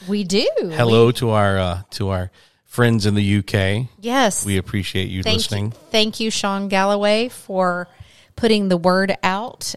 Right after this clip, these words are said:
Speaker 1: and, uh, letting our U K Zamley know
Speaker 2: Yes.
Speaker 1: that we're doing this. So keep up the good work.
Speaker 2: And thank you, Denny Curtis, for,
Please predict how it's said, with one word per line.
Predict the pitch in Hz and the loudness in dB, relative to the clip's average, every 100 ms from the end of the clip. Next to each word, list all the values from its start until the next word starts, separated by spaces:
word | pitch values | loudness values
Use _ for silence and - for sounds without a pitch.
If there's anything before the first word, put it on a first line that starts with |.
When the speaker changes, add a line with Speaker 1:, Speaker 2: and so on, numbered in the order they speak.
| - | -4
Speaker 1:
and, | 175 170 165 165 | -2 -2 -2 -2
uh, | 165 160 | -4 -4
letting | 170 185 196 196 | 0 4 4 4
our | - 175 | 2 2
U | 175 165 202 | 2 0 -2
K | 208 - 190 175 | -2 -2 -2 -2
Zamley | 156 160 165 170 185 214 247 | -2 -2 -2 -2 -2 -2 -2
know | 202 180 185 | 0 0 0
Speaker 2:
Yes. | 208 190 180 | -2 -6 -6
Speaker 1:
that | 180 | -8
we're | 185 196 196 | -8 -8 -10
doing | 196 208 311 285 - | -12 -12 -10 -10 -10
this. | 160 - - - - | -10 -10 -10 -12 -14
So | - - 151 151 | -10 -4 -4 -4
keep | - 240 | -8 -8
up | 403 | -10
the | - | -8
good | 262 269 | -6 -6
work. | 269 233 | -6 0
Speaker 2:
And | 113 110 104 107 _ _ _ _ | 2 2 0 -4 _ _ _ _
thank | - 123 143 - | 4 4 4 2
you, | 92 87 90 110 180 - _ _ _ _ 101 | 0 2 2 0 -6 -20 _ _ _ _ -4
Denny | 107 101 95 | 2 4 2
Curtis, | - 110 104 85 - | 2 2 2 0 -4
for, | - 101 95 | -6 -4 -2